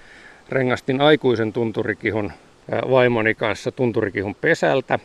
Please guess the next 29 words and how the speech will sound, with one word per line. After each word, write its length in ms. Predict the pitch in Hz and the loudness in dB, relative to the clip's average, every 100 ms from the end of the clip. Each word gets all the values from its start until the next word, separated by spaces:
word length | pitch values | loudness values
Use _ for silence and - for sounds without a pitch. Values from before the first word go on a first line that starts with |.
| - - - | -8 -20 -20
Siinä 300 | 170 127 110 | -6 -4 -2
oli 120 | 107 113 | 0 2
yksi 300 | 127 - 110 | 0 -2 -4
muna 400 | 117 127 123 110 | 0 0 0 0
ja 200 | 104 104 | -2 -4
se 160 | 113 | -6
jäi 240 | 110 110 110 | -4 -2 -4
sitä 240 | 120 127 | -4 -4
siihen 300 | 123 120 113 | -2 -4 -6
sitten 300 | 104 - 120 | -10 -10 -4
hautomaan. 580 | 120 117 - 107 107 107 | -2 -2 -2 -6 -4 -4
Ja 100 | 107 - - _ - _ - | -6 -10 -20 _ -20 _ -4
oliko 320 | 135 127 131 | -2 0 0
nyt 220 | 127 123 | -2 -4
sit 260 | - 117 131 | -8 -8 -2
viime 440 | 143 135 117 110 - _ _ - | 0 2 2 0 -4 _ _ -12
vai 160 | 131 110 - | -4 -4 0
toissa 440 | 135 120 - 110 | 2 2 0 -4
vuonna, 320 | 104 101 104 | -2 -4 -4
niin 260 | 104 104 101 - - _ 170 | -4 -6 -8 -12 -20 _ -6
hyvä 220 | 123 123 | 0 2
ystäväni 500 | 117 110 - 110 110 | 2 0 -2 -2 0
Aleksi 380 | 117 120 - 127 | 2 2 0 -2
Lehikoinen 640 | 123 123 117 113 107 107 101 | 0 2 0 -2 -2 -4 -4
tuli 320 | 113 117 - _ _ - | -6 -6 -8 _ _ -16
sattumalta 680 | 123 131 - 113 110 107 117 | -10 -10 -8 -6 -4 -4 -6
sitä 300 | 131 - 107 | -6 -6 -2
polkua 540 | 131 120 117 - 117 | 2 2 0 -4 -6
siitä 400 | - 117 - 120 | -4 -6 -6 -8